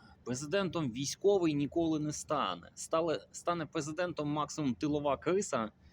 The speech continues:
яка знищувала військових тисячами, щоб отримати свою позицію. Ну, таких в нас дофігіще. І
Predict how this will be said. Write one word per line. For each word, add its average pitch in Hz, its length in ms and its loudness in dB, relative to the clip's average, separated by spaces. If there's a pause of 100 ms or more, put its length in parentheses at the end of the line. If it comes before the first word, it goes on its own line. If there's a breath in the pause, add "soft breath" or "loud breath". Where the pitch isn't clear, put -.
(320 soft breath)
яка 131 280 2
знищувала 113 840 4
військових 139 600 0
тисячами, 147 840 0
щоб 113 240 -4
отримати 131 460 0
свою 120 240 0
позицію. 104 840 -2 (340 loud breath)
Ну, 104 60 -6
таких - 340 0
в 147 40 -2
нас 120 260 2
дофігіще. 98 800 -2 (760 loud breath)
І 160 80 2